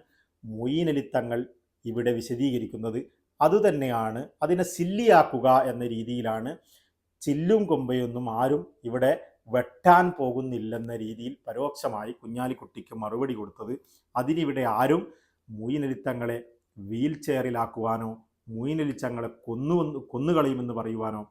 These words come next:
വധഭീഷണി മുഴക്കുവാനോ ഒരു പ്രവർത്തകനോ പ്രവർത്തകനല്ലാത്തവനോ, ഏഹ്, പാർട്ടിയിൽ നിന്ന് പുറത്താക്കപ്പെട്ടവനോ ആയ ഒരുത്തനും തുനിയേണ്ടതില്ല. പാണക്കാട് തങ്ങളോടുള്ള സ്നേഹം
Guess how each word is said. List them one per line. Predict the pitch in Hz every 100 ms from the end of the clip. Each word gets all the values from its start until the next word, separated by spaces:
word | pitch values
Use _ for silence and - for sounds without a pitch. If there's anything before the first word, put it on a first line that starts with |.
| _ _ _
വധഭീഷണി | 104 117 160 165 151 147 131
മുഴക്കുവാനോ | 120 113 - 113 110 107 - _ _
ഒരു | 123 131 -
പ്രവർത്തകനോ | 117 123 135 - 151 143 139 143 - _
പ്രവർത്തകനല്ലാത്തവനോ, | 117 120 135 - 151 151 131 147 160 160 151 143 139 131 - _ _ -
ഏഹ്, | 127 127 - -
പാർട്ടിയിൽ | 113 135 156 156 151
നിന്ന് | 143 139
പുറത്താക്കപ്പെട്ടവനോ | - 123 127 175 175 175 151 - 135 131 123
ആയ | 113 113 131 - _ _ _ -
ഒരുത്തനും | 113 135 156 165 - 180 165 151
തുനിയേണ്ടതില്ല. | 127 127 143 143 135 120 120 127 135 _ _ _ _
പാണക്കാട് | 135 151 175 180 165 160 151
തങ്ങളോടുള്ള | 135 135 135 127 123
സ്നേഹം | 123 117 117 117